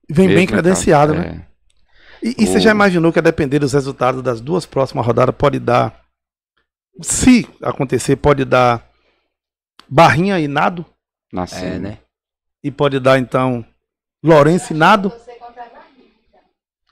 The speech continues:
Speaker 2: O
Speaker 1: Lourenço e
Speaker 2: Lourenço,
Speaker 1: Nado?
Speaker 2: já pensou o Lourenço, o que eu falei pra Tailã?
Speaker 1: A depender das situações?
Speaker 3: Aham.
Speaker 2: Gabriel, os meninos lá do, do, do Lourenço,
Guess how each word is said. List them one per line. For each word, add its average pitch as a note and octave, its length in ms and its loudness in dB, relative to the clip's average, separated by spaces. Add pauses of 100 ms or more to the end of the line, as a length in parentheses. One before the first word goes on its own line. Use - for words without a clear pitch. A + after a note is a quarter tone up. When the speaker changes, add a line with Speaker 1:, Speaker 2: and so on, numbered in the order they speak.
Speaker 2:
O C#3 60 -10
Speaker 1:
Lourenço D3+ 440 2
e D3 40 -2
Speaker 2:
Lourenço, - 20 -2
Speaker 1:
Nado? F#3+ 320 2 (100)
Speaker 2:
já G#2 180 -4
pensou C3+ 440 0
o B2+ 40 0
Lourenço, A2+ 520 2
o F#2+ 40 -8
que - 100 -8
eu A2+ 60 -6
falei G2+ 260 0
pra F#2+ 140 -4
Tailã? G2 680 0
Speaker 1:
A - 40 2
depender D3 400 -2
das D3 120 -4
situações? D3+ 560 -8
Speaker 3:
Aham. G2 400 -14
Speaker 2:
Gabriel, F#2 560 -2
os F#2 80 -6
meninos F#2 220 -6
lá F#2 60 -2
do, F2+ 340 -6
do, F#2 440 -8
do F2 120 -10
Lourenço, F#2 580 -4